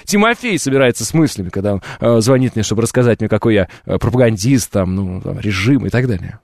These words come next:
Тоже, ну, должна быть определённая отвага. А, так, э, «Прибежит девушка с кинжалом», вскрикивала во сне. «О, Алексей!» — пишет восемьдесят седьмой.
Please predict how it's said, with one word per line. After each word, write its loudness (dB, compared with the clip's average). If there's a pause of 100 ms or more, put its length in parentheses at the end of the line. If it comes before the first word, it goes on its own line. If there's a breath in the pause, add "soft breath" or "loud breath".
Тоже, -2
ну, -4
должна 2
быть -4
определённая 0
отвага. -6 (580 loud breath)
А, 4
так, 0
э, 2 (100)
«Прибежит 2
девушка 2
с -4
кинжалом», 2 (200 loud breath)
вскрикивала 2
во 4
сне. 2
«О, 4
Алексей!» — 2
пишет -2
восемьдесят -2
седьмой. 2